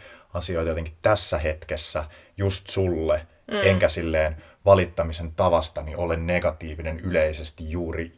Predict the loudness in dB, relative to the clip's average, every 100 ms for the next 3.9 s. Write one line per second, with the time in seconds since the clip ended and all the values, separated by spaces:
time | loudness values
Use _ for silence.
0 | -2 0 2 4 4 4 0 -8 _ -12
1 | -12 -10 -8 -8 -10 -14 _ -12 -12 -14
2 | _ -10 -2 0 0 -2 -6 -4 -4 -4
3 | -6 -10 -10 -12 -12 -10 -8 -8